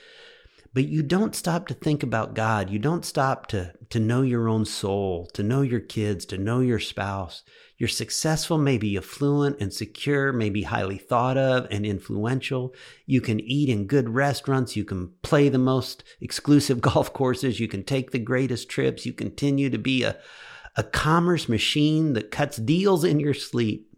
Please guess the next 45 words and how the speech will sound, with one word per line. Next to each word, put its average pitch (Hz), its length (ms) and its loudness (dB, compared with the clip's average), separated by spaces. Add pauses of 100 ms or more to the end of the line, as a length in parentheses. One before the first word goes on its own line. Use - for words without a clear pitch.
(120)
But 110 240 -4
your 110 100 -4
soul 160 800 -2 (720)
feels 110 300 -2
spiritually 123 720 0
dead, 92 380 -6
doesn't 98 320 -6
it? - 220 -6 (760)
And 101 140 -6
here's 127 200 0
the 143 60 -4
bottom 120 360 0
line 110 280 0
for 107 140 -10
you. 92 280 -8 (220)
You're 98 120 -4
gonna 113 200 2
have 123 240 -2
to 127 80 -2
make 120 200 0
the 104 80 -10
choice 113 440 -4
in 110 120 -4
life 85 280 -6 (120)
between 90 320 -12
speed 85 580 -12 (220)
versus 92 380 -8
soul. 90 420 -10 (1300)
You 131 160 0
can't 147 400 -2
keep - 240 -4
the 113 60 -6
pedal 120 320 0
to 113 160 -4
the 101 80 -2
metal 98 340 -2
and 95 160 -8
keep 104 240 -12
moving 98 380 -4
at - 120 -12
two 113 140 -4
hundred 95 300 -2
miles 90 340 -4
per 85 180 -4
hour 85 380 -4